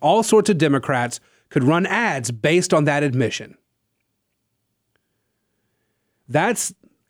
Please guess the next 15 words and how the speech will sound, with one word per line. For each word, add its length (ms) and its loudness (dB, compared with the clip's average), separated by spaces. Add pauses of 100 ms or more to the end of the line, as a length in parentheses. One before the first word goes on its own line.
a 180 2
scandal. 600 -6 (1300)
But 160 0
the 200 2 (140)
party 360 4
scandal 500 0
here 480 -2 (560)
is 220 2
that 300 -2
that 200 0
nepotism 840 2
was 300 2
used 560 4 (340)
to 280 0
undercut 680 2